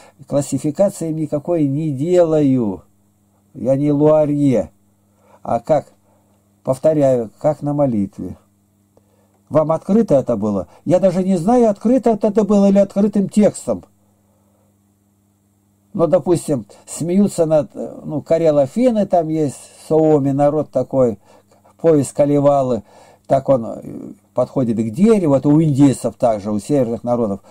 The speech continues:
Ему надо лодку сделать, он: «Дерево, ты на меня не обижайся, ты хорошая выросла, нам плавать надо,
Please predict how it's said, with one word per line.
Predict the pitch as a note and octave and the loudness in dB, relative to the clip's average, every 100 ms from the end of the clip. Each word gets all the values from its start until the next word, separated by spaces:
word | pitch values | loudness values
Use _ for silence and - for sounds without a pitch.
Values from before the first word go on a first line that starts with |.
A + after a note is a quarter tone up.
| - - | -20 -6
Ему | C3+ D3 | -2 2
надо | C#3 C3 | 2 2
лодку | D#3+ G3+ - | 0 -2 -2
сделать, | C#3+ C#3 C#3+ | 0 0 0
он: | C3+ - - - - | -4 -6 -20 -20 -12
«Дерево, | A2 D#3+ D#3+ B2 G#2 | -2 0 2 0 0
ты | C3+ | -2
на | F#3 G#3 | 0 2
меня | E3+ D3+ | 2 0
не | D#3+ | 0
обижайся, | C3+ A2 A2+ B2 G#2+ G#2+ | 0 0 0 0 -2 -2
ты | D#3+ | -2
хорошая | C#3+ C#3 F3 F#3+ - D#3 | 0 2 2 0 0 0
выросла, | D3 B2+ A2 A2 | 2 0 -2 -4
нам | A#2+ G3+ | 0 0
плавать | D#3 G3 A3+ G#3 E3 | 0 0 2 0 -4
надо, | G#3+ G#2+ F#2 | -6 -6 -6